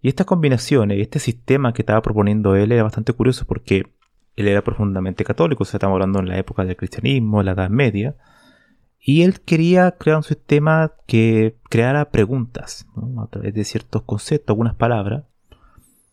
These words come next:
para poder comunicar a las personas que, unas que son cristianos y con los que no son cristianos, es decir, con los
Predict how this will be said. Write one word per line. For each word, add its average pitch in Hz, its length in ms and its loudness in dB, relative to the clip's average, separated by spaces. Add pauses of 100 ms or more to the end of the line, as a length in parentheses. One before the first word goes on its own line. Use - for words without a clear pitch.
(720)
para 123 340 2
poder 131 300 4
comunicar 139 600 0 (340)
a 113 120 2
las 107 140 -2
personas 131 500 -2
que, 113 600 0
unas 156 260 0
que 123 80 -12
son 117 160 2
cristianos 139 460 -2
y - 100 -8
con 104 200 0
los 101 140 -2 (280)
que - 80 -4
no 95 80 -4
son - 160 -6
cristianos, - 520 -10 (120)
es 104 100 -4
decir, 98 360 -6
con 98 160 -10
los 98 420 -14